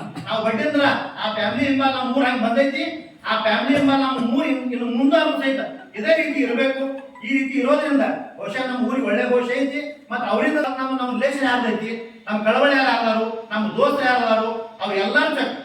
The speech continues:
ಫೋನ್ ಮುಖ್ಯನ ಆದ್ರೆ ಫೋನ್ ಮುಖ್ಯನ. ಒಂದ್ಸಲ ಒಂದ್, ಒಂದ್ ದಿವ್ಸ ಅವ್ರ ಮನೆಗೆ ಹೋಗಿ ಬಂದ್ರೆ ಏನ್ ತಪ್ಪಿಲ್ಲ. ಪಾಂಡ್ಯರ ಮನೆಗೆ, ಪಾಂಡ್ಯರ ಮನೆಗೆ ಹೋದಾಗ ಆಗ್ತೈತಿ. ನಮ್ಮ ತಾಲೂಕಿನಾಗ ಪ್ರಚಾರ ಮಾಡಿದಾಗ ಆಗ್ತೈತಿ. ಮತ್ತ್ ಈ ವಿಷಯ ಸಂಬಂಧ ಅವರಿಂದ ಏನು ಅಪೇಕ್ಷೆ ಮಾಡೋದು ಬೇಡ.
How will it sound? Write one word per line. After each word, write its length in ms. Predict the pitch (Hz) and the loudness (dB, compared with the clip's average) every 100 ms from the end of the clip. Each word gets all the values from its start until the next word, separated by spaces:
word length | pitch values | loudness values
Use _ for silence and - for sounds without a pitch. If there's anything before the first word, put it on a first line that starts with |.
| - 233 | -10 -4
ಫೋನ್ 160 | 269 269 | 0 0
ಮುಖ್ಯನ 280 | 262 262 | 0 0
ಆದ್ರೆ 260 | 254 254 254 | 0 0 0
ಫೋನ್ 260 | 285 302 277 | 0 2 2
ಮುಖ್ಯನ. 280 | 226 214 208 - - - | 2 0 -4 -8 -12 -8
ಒಂದ್ಸಲ 320 | 254 269 277 | -6 -2 0
ಒಂದ್, 360 | 269 277 269 - | 2 2 0 -4
ಒಂದ್ 240 | 233 269 | -4 0
ದಿವ್ಸ 180 | 277 277 | 2 2
ಅವ್ರ 120 | 269 | 2
ಮನೆಗೆ 240 | 277 285 277 | 2 4 4
ಹೋಗಿ 140 | 294 | 4
ಬಂದ್ರೆ 340 | 294 302 302 | 2 0 0
ಏನ್ 100 | 294 | 0
ತಪ್ಪಿಲ್ಲ. 360 | 302 302 302 269 | -2 -2 -2 -2
ಪಾಂಡ್ಯರ 220 | 262 269 262 | 0 0 -2
ಮನೆಗೆ, 160 | - | -4
ಪಾಂಡ್ಯರ 260 | 226 262 277 | -2 2 4
ಮನೆಗೆ 240 | 269 277 | 4 4
ಹೋದಾಗ 280 | 220 277 277 | 4 2 0
ಆಗ್ತೈತಿ. 640 | 269 220 - 277 - - - 233 | 0 -2 -4 -6 -8 -8 -4 -2
ನಮ್ಮ 200 | 254 285 | 0 0
ತಾಲೂಕಿನಾಗ 380 | 302 277 285 277 | 0 0 0 -2
ಪ್ರಚಾರ 320 | - 285 294 | 0 0 2
ಮಾಡಿದಾಗ 340 | 277 277 269 | 2 2 2
ಆಗ್ತೈತಿ. 560 | 254 220 - - - 220 | 2 -2 -6 -12 -14 -10
ಮತ್ತ್ 220 | 262 208 | -8 -2
ಈ 240 | 214 277 | 2 4
ವಿಷಯ 340 | 330 311 302 294 | 6 4 2 0
ಸಂಬಂಧ 260 | 277 220 208 - 269 - | 0 0 -2 -6 -6 -4
ಅವರಿಂದ 340 | 214 285 285 | -2 -2 0
ಏನು 300 | 277 247 262 | 2 2 2
ಅಪೇಕ್ಷೆ 360 | 294 269 262 269 | 0 0 0 0
ಮಾಡೋದು 320 | 269 233 233 | 0 0 0
ಬೇಡ. 160 | 214 | 0